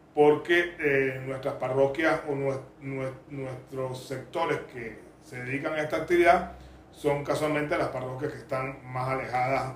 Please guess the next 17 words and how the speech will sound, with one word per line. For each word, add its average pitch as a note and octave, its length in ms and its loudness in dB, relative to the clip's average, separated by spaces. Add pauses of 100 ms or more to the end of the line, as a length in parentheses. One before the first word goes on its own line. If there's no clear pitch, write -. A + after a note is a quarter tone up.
(140)
del B2+ 240 -10
casco C3+ 540 0 (600)
del C3 160 -4
centro C#3 420 0
de B2+ 60 0
la B2 120 -2
ciudad, D3 400 2 (240)
pero C#3 300 0
también C#3 440 -4
hacen D3 440 0
un C#3+ 120 -6
aporte C#3 320 -2
importante. C3+ 520 -6 (120)
Y, F#3+ 320 -2 (460)
este, C#3 480 4
nuestro C#3 580 0
mayor, E3+ 800 4